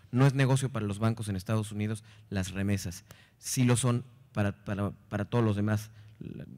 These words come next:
eh, instituciones. Y esto representa un problema serio en cuanto a instituciones con el gobierno mexicano y sus representaciones. Em, y por último, em,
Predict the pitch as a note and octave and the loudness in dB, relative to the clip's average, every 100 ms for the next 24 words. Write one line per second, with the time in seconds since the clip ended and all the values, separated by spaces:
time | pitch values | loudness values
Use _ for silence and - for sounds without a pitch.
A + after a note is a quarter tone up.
0 | - - F#2+ F#2 F2+ G2 - F2+ G2+ G2 | -16 -6 -2 0 -2 -6 -8 -8 -8 -2
1 | G#2+ G2+ C3 C3 C#3+ D3+ G#2+ A#2 B2 A2+ | -2 -2 -2 0 0 0 0 0 0 0
2 | A#2 A#2+ A#2 A#2 B2+ D#3 - - - G2 | 0 0 -2 0 0 -2 -6 -18 -10 -2
3 | G#2+ G#2 G#2+ G#2 G2 G#2 A#2 G#2+ - - | -2 0 -2 -4 -6 0 0 0 -4 -16
4 | - G2 F#2+ G2+ G#2+ G#2 F2+ F#2+ G#2+ A#2 | -2 0 2 2 2 0 -4 -4 -2 -2
5 | - G2 F#2 F#2 F#2 F#2+ F#2+ F#2 G2+ F2 | -4 -10 -8 -8 -6 -6 -6 -4 -4 -4
6 | - - - - - - _ - A2 G#2+ | -10 -20 -20 -20 -20 -20 _ -2 2 6
7 | G#2+ A2 A2 G#2+ A#2 D3 D#3 D#3+ - - | 6 4 2 -6 -2 0 2 0 -4 -14
8 | - G#2 B2+ D#3+ D3 B2+ B2+ C3+ B2+ - | -12 -2 4 4 4 2 4 2 0 -10
9 | - - - _ _ _ _ _ _ - | -16 -20 -20 _ _ _ _ _ _ -10
10 | F#2 F2+ F2 E2+ E2 D#2+ E2 | -4 -2 -2 -4 -6 -6 -8